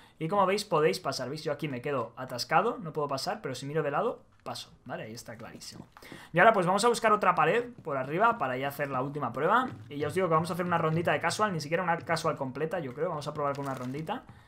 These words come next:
y ya hacemos, vale, cinco metros. En este caso no podríamos hacerlo porque... En esta pared, por ejemplo, no podemos hacerlo porque está esta castaña en medio.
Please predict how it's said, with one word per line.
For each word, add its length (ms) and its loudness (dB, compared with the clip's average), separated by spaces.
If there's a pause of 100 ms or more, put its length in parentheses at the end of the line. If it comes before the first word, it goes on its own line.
(260)
y 180 -2
ya 300 0
hacemos, 400 -8
vale, 160 -16
cinco 320 -10
metros. 520 -4
En 120 -8
este 140 -8
caso 180 -6
no 100 -6
podríamos 300 -6
hacerlo 420 -8
porque... 500 -12 (380)
En 100 -6
esta 180 0
pared, 160 2
por 80 -4
ejemplo, 180 0
no 80 4
podemos 180 0
hacerlo 200 0
porque 140 -2
está 160 -8
esta 600 -6
castaña 380 -8
en 80 -6
medio. 280 -10